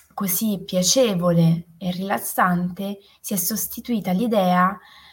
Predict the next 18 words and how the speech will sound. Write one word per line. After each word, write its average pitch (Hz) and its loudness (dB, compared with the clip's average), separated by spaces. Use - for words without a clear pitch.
di 190 -2
dover 196 -4
trascorrere 185 -2
dei 196 -2
giorni 214 -4
particolarmente 185 -2
pesanti. 175 -2
Proviamo 254 4
a 208 4
vedere 180 0
se - -14
c'è 180 -2
una 175 0
possibilità 196 -2
per 226 0
invertire 180 0
questa 180 -4
sensazione 175 -2